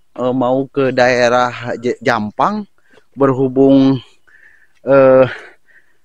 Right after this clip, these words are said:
di jalan tadi ada subscriber saya yang ngontek untuk memasuki ke kampung ini, kawan-kawan. Katanya coba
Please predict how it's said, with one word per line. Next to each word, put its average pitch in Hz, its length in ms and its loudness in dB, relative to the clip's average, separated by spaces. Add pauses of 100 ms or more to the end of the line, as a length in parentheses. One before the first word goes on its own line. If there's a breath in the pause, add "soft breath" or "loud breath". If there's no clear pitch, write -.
di 131 220 -4
jalan 131 360 0
tadi 127 400 -2
ada 127 260 -2
subscriber 127 560 -4
saya 127 280 0
yang 135 200 0
ngontek 123 440 -2
untuk 131 360 -4
memasuki 127 680 -6
ke 151 280 -2
kampung 127 420 -6
ini, 143 240 -2
kawan-kawan. 131 640 -6 (440)
Katanya 123 560 -6
coba 143 360 -4